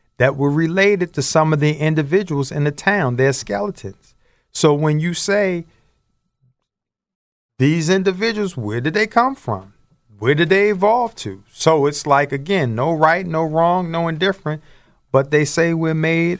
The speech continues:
of the stuff that stars of because we've come from the universe. So why are we surprised when we see certain things that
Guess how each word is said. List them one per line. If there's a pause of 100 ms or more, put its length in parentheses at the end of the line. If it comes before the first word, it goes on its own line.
of
the
stuff
that
stars
of
because
we've
come
from
the
universe. (1000)
So
why
are
we
surprised
when
we
see
certain
things (600)
that